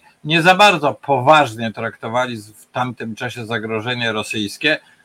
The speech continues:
skoro dokonywali, że tak powiem, tak spektakularnych, e, ruchów? No bo, e,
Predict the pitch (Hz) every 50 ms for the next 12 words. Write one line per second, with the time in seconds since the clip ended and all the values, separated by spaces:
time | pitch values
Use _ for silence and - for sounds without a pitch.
0 | _ _ - - - - - 147 143 143 143 143 143 131 123 147 143 139 - 147
1 | 143 139 131 127 123 127 131 131 139 139 143 143 139 135 127 131 120 120 123 123
2 | 131 127 120 - - 131 131 - - - - 147 139 - - - 131 123 - 143
3 | 135 131 127 131 131 127 123 123 127 127 - - _ _ _ _ _ _ _ _
4 | _ 120 120 123 127 123 123 123 123 123 123 123 123 123 123 127 131 131 120 101
5 | - - 92 82 _ _ - 113 120 135 131 - - _ - - - - - _
6 | -